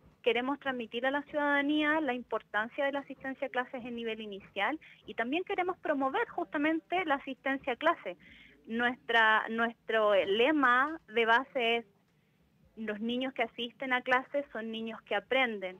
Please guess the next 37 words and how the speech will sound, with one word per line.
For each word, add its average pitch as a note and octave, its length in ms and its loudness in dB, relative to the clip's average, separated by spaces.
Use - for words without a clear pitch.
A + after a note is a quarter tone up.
Los G3+ 220 -10
niños A3 320 -6
que - 100 -8
aprenden A#3 540 -4
son G#3+ 160 -10
niños A3+ 240 -10
que - 100 -14
van G#3 200 -8
a G#3 40 -8
llegar G#3 480 -4
muy B3 320 -2
lejos D#4 380 2
y C#4+ 60 -6
sabemos A#3 360 -2
que - 120 -6
a - 20 -6
través A3 260 -2
del A#3 140 -4
aprendizaje G#3+ 720 -4
ellos G#3+ 140 -6
van A3 180 -4
a G#3+ 60 -4
poder G#3+ 360 -2
despegar A3 760 0
y G#3 180 -12
soñar G#3+ 320 -4
en G#3+ 140 -10
grande A3 320 -2
y A#3 40 -12
llegar G#3+ 540 2
como G#3+ 360 -4
metafóricamente B3+ 1120 -2
a G#3 100 2
alcanzar G#3+ 480 -2
las G3 140 -2
estrellas", G3+ 640 -4
¿cierto? A#3 400 -8